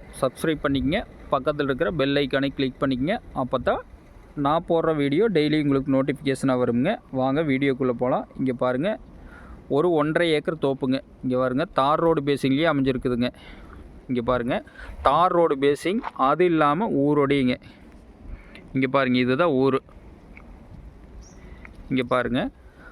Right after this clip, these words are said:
அருமையான தென்னந்தோப்புங்க. இங்க பாருங்க, இங்க பாத்தீங்கன்னா, இங்க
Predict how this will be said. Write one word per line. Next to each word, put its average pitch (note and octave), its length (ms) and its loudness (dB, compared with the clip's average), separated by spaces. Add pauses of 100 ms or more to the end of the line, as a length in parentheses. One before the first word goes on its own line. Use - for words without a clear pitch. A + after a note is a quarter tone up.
(240)
அருமையான D3+ 680 2 (100)
தென்னந்தோப்புங்க. C3 640 0 (480)
இங்க B2 220 0
பாருங்க, B2 260 0 (1160)
இங்க - 140 -2 (100)
பாத்தீங்கன்னா, D3+ 440 0 (840)
இங்க C#3+ 200 0